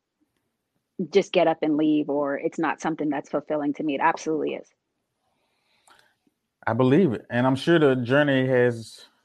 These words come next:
Speaker 2: its obstacles as well, right? Not only with you just being an entrepreneur, but a female entrepreneur.
Speaker 1: Yeah. Yeah.
Speaker 2: A Caribbean entrepreneur.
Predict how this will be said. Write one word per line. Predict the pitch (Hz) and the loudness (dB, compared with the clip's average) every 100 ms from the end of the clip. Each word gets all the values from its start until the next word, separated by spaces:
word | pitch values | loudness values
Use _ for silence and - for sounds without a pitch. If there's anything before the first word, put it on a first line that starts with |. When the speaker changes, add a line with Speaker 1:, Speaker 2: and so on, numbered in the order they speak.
| - - | -14 -6
Speaker 2:
its | 117 123 | -6 0
obstacles | 123 120 113 117 107 | 2 2 -2 -4 -4
as | 107 | -4
well, | 113 123 117 | -2 -2 0
right? | 107 110 120 - _ _ | 0 -2 -4 -10 _ _
Not | 110 143 | 6 8
only | 156 147 123 | 8 6 2
with | 123 123 | 0 -2
you | 123 | -4
just | 123 117 110 | 0 0 0
being | 120 | -2
an | 107 107 | 0 2
entrepreneur, | 131 117 - 101 135 143 | 2 0 -6 -4 0 2
but | 107 101 95 - | 2 0 -2 -4
a | 92 | -12
female | - 143 131 123 | -4 -2 0 2
entrepreneur. | 113 120 117 123 117 117 127 127 _ _ _ _ _ | 0 -2 -6 -8 -6 -4 -6 -8 _ _ _ _ _
Speaker 1:
Yeah. | 208 202 - - _ _ _ _ _ | 2 2 2 -4 _ _ _ _ _
Yeah. | 156 135 - _ _ _ _ _ - | -6 -4 -6 _ _ _ _ _ -16
Speaker 2:
A | 87 | -16
Caribbean | - 123 135 143 139 123 | -4 0 2 4 2 0
entrepreneur. | 123 120 120 113 117 117 123 | -2 -2 -6 -4 -4 -2 -2